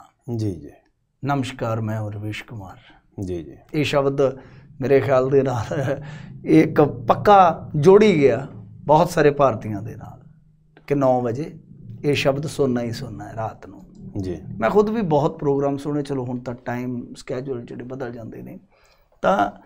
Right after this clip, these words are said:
Speaker 2: ਬਹੁਤ ਸਾਰੇ ਅਵਾਰਡ ਮਿਲੇ। ਅਵਾਰਡ ਇੱਕ ਤਾਂ ਗੋਇਨਕਾ ਐਕਸੀਲੈਂਸੀ ਅਵਾਰਡ ਮਿਲਿਆ ਸੀਗਾ, ਰਾਮਨਾਥ ਗੋਇਨਕਾ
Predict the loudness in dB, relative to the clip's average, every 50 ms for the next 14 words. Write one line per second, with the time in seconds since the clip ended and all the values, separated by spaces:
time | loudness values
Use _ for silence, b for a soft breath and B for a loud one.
0 | b b b b b b b b b _ _ _ _ _ _ 0 2 2 4 4
1 | 4 4 4 4 4 4 2 0 -2 -4 -8 -12 -12 -14 -16 -20 _ _ _ _
2 | _ _ _ _ _ _ _ _ _ _ _ _ _ _ _ _ _ _ _ _
3 | _ _ _ _ _ _ _ _ _ _ _ _ _ 0 2 4 6 8 8 8
4 | 8 6 6 4 4 4 2 0 -2 -8 -14 -20 -20 -20 _ _ _ -14 -12 -12
5 | -10 -4 -2 0 0 0 0 -2 -4 -6 -6 -4 -2 -2 -2 -4 -4 -6 -6 -6
6 | -6 -6 -8 -12 -18 _ -16 -14 -12 -8 -6 -4 -4 -4 -4 -4 -4 -4 -4 -4
7 | -4 -6 -6 -6 -6 -8 -8 -10 -12 -12 -12 -12 -10 -8 -6 -6 -4 -4 -6 -6
8 | -6 -8 -10 -10 -8 -6 -6 -6 -6 -8 -8 -10 -12 -12 -14